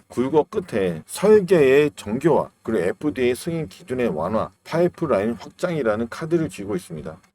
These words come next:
메지오는 현재 세계 최초 그리고 유일한 폰탄 치료제 임상 삼 상을 진행 중입니다. 임상 데이터가 긍정적으로 나오고 또한 기술 이전이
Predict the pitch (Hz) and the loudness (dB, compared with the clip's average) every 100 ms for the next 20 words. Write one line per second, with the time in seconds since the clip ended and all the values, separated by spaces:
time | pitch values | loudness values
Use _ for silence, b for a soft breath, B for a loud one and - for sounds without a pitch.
0 | _ 110 139 160 185 175 160 185 143 131 | _ 2 4 4 4 4 0 0 0 0
1 | - 175 165 151 208 185 139 - - - | -2 -2 -2 -2 -4 -2 -2 -4 -6 -6
2 | 117 123 135 113 82 117 143 139 - 156 | -4 0 0 0 -2 -2 0 0 -2 -10
3 | - 151 151 156 165 117 107 90 _ 101 | -6 -8 -6 -2 -2 0 -2 -2 _ -4
4 | 127 - 147 139 160 180 175 160 95 90 | -4 -2 -4 -6 -4 -2 0 0 0 -4
5 | - - 113 123 113 104 117 90 80 - | -6 -8 -4 -4 -4 -4 -4 -2 -6 -8
6 | _ - 113 156 196 180 160 117 - 135 | _ -6 -4 0 2 2 0 -2 0 0
7 | 127 - 113 135 151 135 139 135 82 98 | 0 -2 -4 -2 -2 -2 -2 -2 -2 0
8 | 101 120 131 - - 165 165 139 - 120 | 0 2 0 -2 -6 -2 -2 -2 -4 -4
9 | - 170 - 104 117 160 120 80 | 0 0 0 -6 -2 0 0 -6